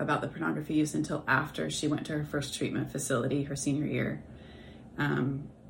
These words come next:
but her coping skills for this shame she was feeling was, became self-harm. We had a few trips to the E R.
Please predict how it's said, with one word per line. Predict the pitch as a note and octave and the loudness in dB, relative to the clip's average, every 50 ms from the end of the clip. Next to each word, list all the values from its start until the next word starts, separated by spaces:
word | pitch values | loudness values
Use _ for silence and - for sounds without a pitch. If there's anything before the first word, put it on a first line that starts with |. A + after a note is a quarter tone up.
| - - - D3 | -18 -12 -6 4
but | D3+ E3 D3+ D3 C#3 - - - | 6 8 8 8 6 4 0 -6
her | - - | -10 -10
coping | - - - F#3 D#3+ - E3 D#3 D#3 | -8 -2 0 0 2 4 4 4 4
skills | D#3 - - D#3 D3+ D3 D3 | 2 2 2 2 2 2 0
for | - - D3 | 0 -2 -2
this | C#3 C#3 C#3+ C#3+ - | 0 0 0 -2 -2
shame | - - - E3 F3+ F3+ F3+ | -2 0 2 4 4 4 4
she | E3+ - - D3+ | 2 0 0 0
was | D3 C#3+ C#3+ - | 0 0 0 -4
feeling | - - D3 D3 C#3+ C#3+ D3+ D3+ D3+ D3+ D3+ - - - - - - - - - - | -2 0 2 2 2 2 2 2 2 2 0 -2 -8 -16 -20 -20 -20 -20 -20 -10 -2
was, | D3+ D3+ C#3+ C#3 C#3+ C3+ C#3+ C#3 - - - - - - - | 2 4 4 4 4 2 2 0 -2 -4 -4 -6 -6 -8 -2
became | - D#3 D3+ - E3+ D3+ C#3 C3+ C3 C3 C#3+ C3+ A#2+ - - - - - | 0 0 2 4 4 4 4 4 4 4 4 2 2 0 -4 -8 -12 -6
self-harm. | - - F3 E3+ E3 - - D#3+ C#3+ C#3+ C#3 D#3 E3+ E3+ - - - | 0 4 4 4 4 2 2 2 2 4 4 2 2 2 -2 -6 -6
We | - D3 D3+ | -4 -4 -2
had | - - C#3+ | 0 -2 -2
a | |
few | D3 - - D#3 D#3 D#3 D3+ | -2 0 2 4 6 6 6
trips | D3+ - D#3 D3 - - - | 4 2 0 -2 -2 -4 -2
to | - D#3+ | 0 0
the | D#3 D3+ - D#3 | 2 4 4 6
E | C#3+ | 6
R. | C3+ B2 B2+ - - - | 6 6 2 2 0 -4